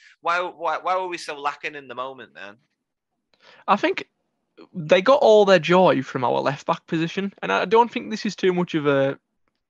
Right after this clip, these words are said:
Speaker 2: you know, a dig at Jack Armer, but because I feel like a lot of the time he was just left stranded by himself. I feel like it was more a matter of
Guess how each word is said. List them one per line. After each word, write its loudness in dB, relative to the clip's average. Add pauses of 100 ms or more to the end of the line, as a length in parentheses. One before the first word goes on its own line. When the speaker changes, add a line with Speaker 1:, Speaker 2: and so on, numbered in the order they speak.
(340)
Speaker 2:
you -8
know, -2
a -2
dig -4
at -6
Jack -4
Armer, 2
but -10 (220)
because -10
I -6
feel -4
like -6
a -2
lot 0
of -8
the -8
time -6
he -8
was -6
just -10
left -2
stranded -2
by -6
himself. -8 (580)
I 0
feel 4
like 0
it -4
was -6
more 4
a 2
matter 0
of -4